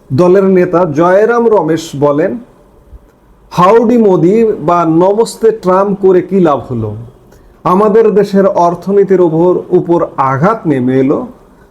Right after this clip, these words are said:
পাকিস্তান, চীনের পর আমেরিকাকে ভারতের তৃতীয় শত্রু হিসেবে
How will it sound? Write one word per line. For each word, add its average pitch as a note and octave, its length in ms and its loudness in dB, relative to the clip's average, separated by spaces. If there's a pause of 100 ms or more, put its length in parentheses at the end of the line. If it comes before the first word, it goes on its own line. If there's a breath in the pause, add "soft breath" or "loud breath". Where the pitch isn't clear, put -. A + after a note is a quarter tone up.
(160)
পাকিস্তান, G3 680 0
চীনের G3+ 500 0
পর D3 400 0 (580)
আমেরিকাকে G3 1000 0 (340)
ভারতের F#3+ 600 2 (120)
তৃতীয় A3 640 2
শত্রু G#3 540 -4
হিসেবে F#3 580 0